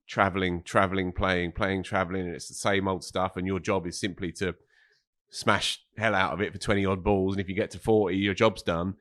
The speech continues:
There's a kind of wearying similarity or sameness to, to that, and, and you've seen it with certain, certain players. I got that sense with J-, with Jason Roy. Um, brilliant player on his day, but his days were becoming so predictable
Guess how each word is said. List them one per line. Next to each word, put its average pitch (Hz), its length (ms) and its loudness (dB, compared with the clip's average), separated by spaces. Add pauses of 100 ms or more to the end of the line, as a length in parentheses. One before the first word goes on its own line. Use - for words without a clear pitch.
(300)
There's 117 160 6
a 117 80 -2
kind 123 320 4
of 104 140 -2
wearying 123 600 6
similarity 117 800 6
or 87 120 0
sameness 110 640 4
to, - 240 -4
to - 160 -8
that, 80 240 -2
and, 90 140 -4
and 98 220 -2
you've 98 120 -4
seen 139 220 4
it 123 80 6
with 95 100 -6
certain, 113 520 4
certain 110 280 -4
players. 107 360 0 (400)
I 123 120 2
got 151 160 -2
that 127 160 0
sense 123 240 2
with 117 100 -2
J-, 131 200 4
with 120 220 4
Jason 131 360 4
Roy. 110 340 6 (640)
Um, 101 460 4 (480)
brilliant 135 320 10
player 123 260 8
on 110 80 6
his 98 160 2
day, 95 320 4
but 92 240 0
his 107 160 -2
days 117 340 6
were 113 80 0
becoming 107 380 0
so 123 320 2
predictable - 800 -4